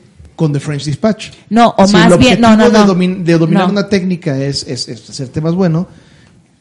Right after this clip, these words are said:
Speaker 1: hizo
Speaker 2: No.
Speaker 1: la misma fórmula y pues no les
Speaker 2: No,
Speaker 1: no.
Speaker 2: no, no. Yo siento que su trabajo es tan artístico que no está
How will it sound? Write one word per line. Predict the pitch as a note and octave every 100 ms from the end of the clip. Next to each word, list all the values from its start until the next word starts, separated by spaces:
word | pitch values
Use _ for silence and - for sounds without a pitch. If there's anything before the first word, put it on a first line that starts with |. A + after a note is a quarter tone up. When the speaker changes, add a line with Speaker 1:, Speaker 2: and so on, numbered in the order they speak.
| -
Speaker 1:
hizo | G3 G3
Speaker 2:
No. | F3
Speaker 1:
la |
misma | D#3+ F3 F3
fórmula | E3 F3 F#3
y | F3
pues | C3+
no | C#3
les | C#3+ C3+ G3+
Speaker 2:
No, | G#3 G3
Speaker 1:
no. | G3
Speaker 2:
no, | F#3+ F#3 D3+
no. |
Yo | F3+ G#3
siento | - A3 G#3+ A3+ B3 -
que | G3+
su | F3+ F#3
trabajo | F3 E3 E3+ E3+ F#3
es | F#3 - -
tan | F3 E3+
artístico | D#3+ - G3 - A#3 - C#4 -
que | F#3
no | F3 E3+
está | E3+ F3 - G3+